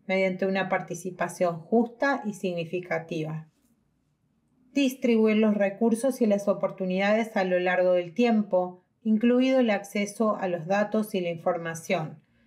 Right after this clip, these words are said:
de modo que ningún grupo o conjunto de personas reciba beneficios o cargas desproporcionados. Una respuesta estadounidense equitativa y sostenible al cambio climático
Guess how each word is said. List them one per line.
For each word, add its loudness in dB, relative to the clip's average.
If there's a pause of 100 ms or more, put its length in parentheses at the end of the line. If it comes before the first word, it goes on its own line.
(180)
de 2
modo 2
que -2
ningún 2
grupo 2
o 0
conjunto -2
de 2
personas 0 (340)
reciba 2
beneficios 0
o 0
cargas 0 (220)
desproporcionados. -2 (1400)
Una 4
respuesta -2
estadounidense -2
equitativa 0
y 0
sostenible 0
al -6
cambio 0
climático -2